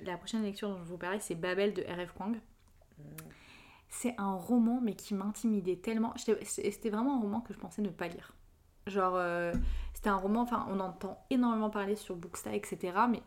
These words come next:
Speaker 1: moi, il m'attirait pas plus que ça, et surtout, il m'intimidait, je pensais que j'allais vraiment avoir beaucoup, beaucoup de mal à le lire, euh, parce que je pensais que j'avais pas de niveau en anglais. Mais, euh, au final, euh, j'ai des potes qui, euh, ont, entre guillemets, un moins bon niveau en anglais que moi et qui l'ont lu sans difficulté, donc je me suis dit, « Vas-y, ça part. »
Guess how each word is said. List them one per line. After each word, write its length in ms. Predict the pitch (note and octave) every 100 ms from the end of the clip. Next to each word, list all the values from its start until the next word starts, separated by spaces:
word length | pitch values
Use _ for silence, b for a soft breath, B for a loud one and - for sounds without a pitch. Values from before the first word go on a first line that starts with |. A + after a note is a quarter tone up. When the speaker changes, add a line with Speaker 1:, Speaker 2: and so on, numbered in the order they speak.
| B B
Speaker 1:
moi, 80 | C#4+
il 60 | B3+
m'attirait 360 | D#3 - D#3
pas 120 | D#3 A3
plus 160 | -
que 120 | -
ça, 120 | F3 A#3
et 40 |
surtout, 260 | - E3 B3 -
il 60 |
m'intimidait, 460 | F3 F3 - G3+ G#3
je 80 | A#3
pensais 220 | F3 G#3
que 100 | G#3
j'allais 160 | F3 D#3+
vraiment 240 | E3 G3+
avoir 140 | F#3
beaucoup, 300 | D#3+ E3+ -
beaucoup 240 | F#3+ F3+ F#3+
de 60 |
mal 140 | F#3+ F#3+
à 80 | E3+
le 120 | E3+
lire, 340 | E3+ A#3+ - - B B B B B -
euh, 280 | F#3 F3 E3+
parce 200 | F3 E3
que 100 | F#3+
je 80 | -
pensais 160 | E3 F#3
que 60 |
j'avais 140 | F3+ D#3+
pas 120 | F3
de 60 |
niveau 160 | G3 G3
en 100 | F3+
anglais. 400 | E3 E3 F#3 C#4 B B B B
Mais, 300 | G3 G3+ A3
euh, 260 | G#3+ F3+ F3 E3
au 80 | F#3+
final, 440 | F#3 - G3+ A#3 G#3
euh, 160 | F3
j'ai 120 | F3
des 120 | E3+ F3
potes 260 | G#3 G#3+ -
qui, 320 | - F#3 F3+
euh, 220 | E3 D#3 E3 B B -
ont, 280 | F#3 F3+ -
entre 180 | F3+ E3+
guillemets, 200 | F#3+ G3
un 140 | F#3+ E3+
moins 240 | F#3 G#3
bon 200 | G3+ G#3
niveau 240 | G3+ F#3
en 100 | F#3+
anglais 260 | F3+ F3+ F3+
que 120 | F3+
moi 180 | G3 G#3+
et 80 | G3+
qui 140 | - F#3
l'ont 140 | F3
lu 240 | F#3 F#3+
sans 160 | G3 G3
difficulté, 400 | F3+ F3 E3+ G#3
donc 160 | G3 D#3+
je 60 |
me 40 | D#3+
suis 180 | -
dit, « 80 | F3
Vas-y, 80 | E3+
ça 160 | E3+ -
part. » 220 | - -